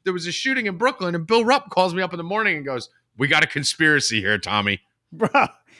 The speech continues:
Speaker 2: I mean, not only that, I think Bill thinks he's like T M Z. If you follow his Twitter, it's like, <laughs> "Hashtag breaking,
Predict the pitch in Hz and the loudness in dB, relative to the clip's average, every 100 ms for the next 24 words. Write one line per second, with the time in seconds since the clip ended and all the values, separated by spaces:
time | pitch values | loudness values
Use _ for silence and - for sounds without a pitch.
0 | - - 208 214 - 180 196 202 247 254 | -4 2 2 2 -6 -8 0 2 4 4
1 | 233 180 180 220 202 175 165 226 214 - | 4 4 4 4 2 -2 -2 -4 -4 -2
2 | 180 196 196 175 156 160 143 143 127 - | 2 2 0 -4 -4 -6 -2 -4 -4 -4
3 | 165 151 139 120 123 147 147 147 147 175 | -2 0 -2 -4 -4 -4 -4 -6 0 2
4 | 175 147 - - 143 139 120 117 - - | 2 0 -6 -4 -2 -2 -4 -8 -8 -10
5 | - - 175 185 - 190 143 123 165 175 | -10 -2 0 0 0 0 0 -2 2 2
6 | 180 139 117 | 2 -4 -8